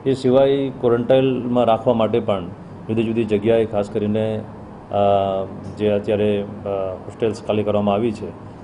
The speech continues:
તે અને એ સિવાયની, અ, જે જગ્યાઓ, અ, છે એ જગ્યાઓને ક્વોરન્ટાઇન માટે રાખવામાં,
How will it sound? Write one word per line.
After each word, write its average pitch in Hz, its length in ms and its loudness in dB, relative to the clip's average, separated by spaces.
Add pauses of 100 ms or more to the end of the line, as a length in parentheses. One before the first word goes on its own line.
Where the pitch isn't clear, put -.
(140)
તે 98 260 2 (100)
અને 107 180 -4
એ 127 100 2
સિવાયની, 104 580 0 (480)
અ, 104 240 6
જે 104 140 0
જગ્યાઓ, 101 560 2 (160)
અ, 101 160 0
છે 101 400 0
એ 123 140 4
જગ્યાઓને 101 460 0
ક્વોરન્ટાઇન 101 460 -2
માટે 95 280 -2
રાખવામાં, 101 440 -4